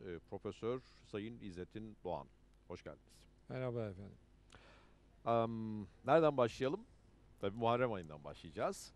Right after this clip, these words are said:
Speaker 2: Başlayalım.
Speaker 1: Muharrem, e, ayının, e,
Speaker 2: Bugün
Speaker 1: maneviyatına
Speaker 2: dokuzuncu gün değil mi? Muharrem ayının bugün dokuzuncu günü.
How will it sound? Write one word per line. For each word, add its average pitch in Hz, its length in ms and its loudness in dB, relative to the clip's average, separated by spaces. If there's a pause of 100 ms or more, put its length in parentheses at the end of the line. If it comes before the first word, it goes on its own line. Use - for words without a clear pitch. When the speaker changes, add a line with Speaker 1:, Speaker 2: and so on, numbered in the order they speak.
Speaker 2:
Başlayalım. 113 460 -8
Speaker 1:
Muharrem, 120 520 2
e, 104 300 0
ayının, 107 560 -4 (140)
e, 92 300 -2
Speaker 2:
Bugün 85 280 -12
Speaker 1:
maneviyatına 113 720 4
Speaker 2:
dokuzuncu 135 680 2
gün 107 260 0
değil 170 140 -4
mi? 98 160 -8 (1900)
Muharrem 123 500 2
ayının 117 460 -4
bugün 127 320 -6
dokuzuncu 117 580 -6
günü. 90 260 -8